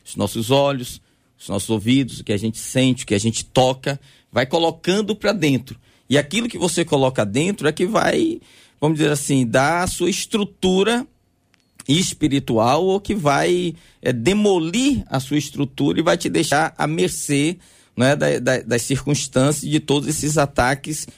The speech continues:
malignos. Mas é preciso entender que o pecado sexual, o pecado da pornografia, ele tem um ciclo, que é, você chegou a citar aí. Você é tentado, a tentação é a primeira coisa, vem a sedução do diabo,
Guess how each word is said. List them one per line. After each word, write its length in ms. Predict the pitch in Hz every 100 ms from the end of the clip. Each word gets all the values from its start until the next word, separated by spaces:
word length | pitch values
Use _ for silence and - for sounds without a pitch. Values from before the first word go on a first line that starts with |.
| _
malignos. 840 | - 139 196 175 170 123 113 - - _ - _
Mas 180 | - 120
é 60 | 185
preciso 640 | - 208 - - 233 240
entender 760 | 240 - 165 117 110 135 110 98 - _ _
que 340 | - 147 143 -
o 100 | 139
pecado 580 | 147 135 131 160 151 120
sexual, 500 | - 113 - 107 123
o 40 |
pecado 360 | - 104 139 127
da 60 |
pornografia, 540 | 117 107 107 98 98 147
ele 120 | 165
tem 160 | 175 226
um 40 |
ciclo, 600 | - - 220 - 113 - - _ _
que 80 | 110
é, 60 | 120
você 240 | 131 143
chegou 280 | - 151 135
a 60 |
citar 320 | 143 160 - 226
aí. 260 | 180 98 - _ _
Você 240 | - 85 127
é 40 |
tentado, 600 | 117 214 214 170 135 107
a 60 | 110
tentação 600 | 139 127 135 - 127 139
é 40 | 151
a 40 |
primeira 420 | 151 151 127 165
coisa, 300 | - 139 104
vem 120 | 101
a 40 | 120
sedução 540 | - 135 123 - 127
do 100 | 117
diabo, 460 | 104 104 123 160